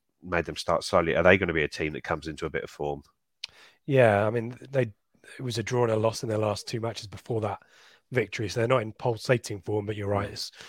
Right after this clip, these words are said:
Speaker 2: it's another threat, isn't it? Um, Adam, um, "Club is really developing nicely," Johnson said. Um, "It might not happen this season," which, although obviously disappointing, you can see there's a vision.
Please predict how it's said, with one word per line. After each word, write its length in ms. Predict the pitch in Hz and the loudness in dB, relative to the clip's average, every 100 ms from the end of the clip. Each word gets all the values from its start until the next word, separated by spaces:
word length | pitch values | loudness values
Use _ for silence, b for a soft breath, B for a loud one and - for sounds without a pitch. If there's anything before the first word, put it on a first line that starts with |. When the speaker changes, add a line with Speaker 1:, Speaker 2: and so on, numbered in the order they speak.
| B | B
Speaker 2:
it's 120 | - | -4
another 260 | 113 113 101 | 2 2 2
threat, 340 | - 117 101 | 0 0 0
isn't 200 | 113 104 | 0 -2
it? 100 | 110 B B B - | -6 B B B 4
Um, 200 | 110 117 - | 6 6 8
Adam, 600 | 160 156 135 117 104 101 - | 10 10 8 4 -6 -6 2
um, 240 | 135 113 | 4 4
"Club 240 | 117 170 151 | 4 6 6
is 120 | 127 | 6
really 160 | 147 139 | 2 4
developing 360 | 135 131 131 | 4 4 4
nicely," 320 | 123 117 - | 2 2 0
Johnson 300 | 120 131 120 | -2 -2 -4
said. 320 | - 117 113 - B B B - | 0 0 0 -6 B B B -4
Um, 180 | 107 107 | -2 0
"It 160 | 120 123 | -2 6
might 160 | 147 | 8
not 80 | 139 | 8
happen 200 | 135 123 | 6 4
this 140 | 123 | 0
season," 380 | - 127 123 123 b b _ | 0 0 -2 -8 b b _
which, 180 | 117 - | -6 0
although 360 | 117 147 143 139 | 8 10 10 6
obviously 280 | 139 123 120 | 0 -2 -4
disappointing, 600 | 113 117 - 117 - 117 | -6 -6 -4 -4 -4 -8
you 80 | 110 | -8
can 140 | 113 | -6
see 120 | - | -2
there's 200 | 110 101 | -2 -2
a 20 | 107 | 2
vision. 500 | 160 165 170 170 | 4 4 2 -2